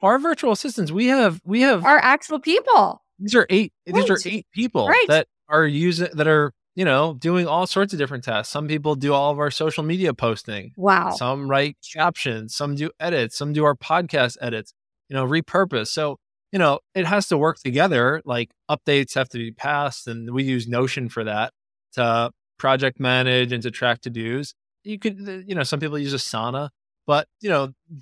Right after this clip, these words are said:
Speaker 1: people can learn things quickly and work within a system.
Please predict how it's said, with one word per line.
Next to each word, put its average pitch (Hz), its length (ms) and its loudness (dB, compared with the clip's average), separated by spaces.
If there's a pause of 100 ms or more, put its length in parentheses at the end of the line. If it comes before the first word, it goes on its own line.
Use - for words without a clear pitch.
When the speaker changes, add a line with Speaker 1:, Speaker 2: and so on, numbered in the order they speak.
(160)
Speaker 1:
people 220 420 0 (200)
can 151 300 -6
learn 156 300 0
things 151 260 -2
quickly 156 500 0
and 131 340 -6
work 143 260 -4
within 131 180 -2
a 123 60 -6
system. 113 440 -10